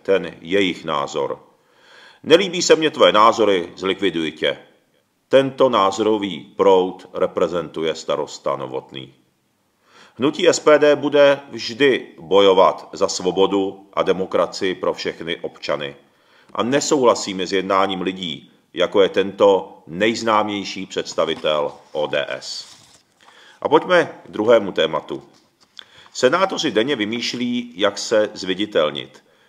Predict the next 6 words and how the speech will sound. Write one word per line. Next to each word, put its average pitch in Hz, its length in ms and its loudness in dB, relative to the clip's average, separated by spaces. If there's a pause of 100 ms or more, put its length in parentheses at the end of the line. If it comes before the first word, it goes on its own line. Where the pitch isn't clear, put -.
jelikož 117 560 0 (260)
nějakou 110 680 2
smysluplnou 131 720 -2
prací 110 380 0
pro 101 200 2
občany 113 540 0